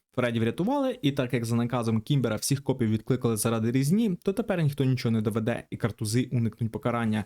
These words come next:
Томі до Грейс прийшов, і дівчина каже, що це була її робота. Вона каже, що кохає його, і просить кинути брудні справи Шелбі. Дівчина каже, що декілька днів зачекає на нього в Лондоні, якщо він передумає. Томас з усіма напився і пише листа Грейс.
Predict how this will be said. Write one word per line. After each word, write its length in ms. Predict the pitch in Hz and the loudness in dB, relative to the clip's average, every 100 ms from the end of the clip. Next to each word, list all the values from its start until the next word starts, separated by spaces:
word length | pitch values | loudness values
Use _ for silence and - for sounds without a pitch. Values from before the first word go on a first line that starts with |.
| - | -2
Томі 160 | 123 117 | 0 2
до 120 | 117 | 2
Грейс 240 | 117 113 | 2 0
прийшов, 420 | - 127 262 226 | -2 -2 0 0
і 40 | 139 | -2
дівчина 420 | 120 127 - 117 | 0 -4 0 -2
каже, 260 | 156 170 170 | 0 -2 -2
що 180 | - | -2
це 260 | 120 - 123 | -2 -2 0
була 260 | 117 113 110 | 2 2 2
її 140 | 110 | 2
робота. 540 | 110 110 117 113 101 - | 2 2 0 0 -4 -4
Вона 280 | 123 113 110 | -2 0 0
каже, 220 | 113 110 | -2 -4
що 160 | - 113 | -4 -4
кохає 420 | 120 - 127 120 | -6 -2 0 0
його, 220 | 113 107 - | 0 -2 -4
і 80 | |
просить 320 | 117 120 - - | -2 0 -2 -2
кинути 360 | 151 160 151 | 0 2 2
брудні 300 | 127 117 113 | 2 2 2
справи 340 | - 127 120 117 | 0 0 0 0
Шелбі. 440 | - 120 107 104 - - _ - | 0 0 -2 -4 -6 -20 _ -10
Дівчина 460 | 110 123 123 113 220 | -2 -2 0 -2 -2
каже, 260 | 214 240 | -2 -2
що 140 | 233 131 | -2 -2
декілька 380 | 123 123 120 | 0 0 0
днів 180 | 117 131 | 0 2
зачекає 420 | 123 110 - 117 | 0 -2 -2 -2
на 100 | 113 | 2
нього 240 | 113 113 113 | 2 2 2
в 100 | 117 | 0
Лондоні, 440 | 123 110 107 - | 0 0 0 -2
якщо 300 | - 107 - | -6 -6 -2
він 120 | 113 110 | 0 0
передумає. 580 | 113 113 123 110 104 - _ _ _ | 0 2 2 2 0 -6 _ _ _
Томас 240 | 127 117 107 | 0 2 2
з 60 | |
усіма 300 | 107 - 120 | 0 0 2
напився 520 | 139 165 285 277 247 - | 0 0 0 2 0 0
і 80 | 139 | -2
пише 400 | 127 131 123 123 | 0 0 2 2
листа 340 | 117 110 117 | 0 0 -2
Грейс. 400 | 110 117 110 - | 0 0 0 -4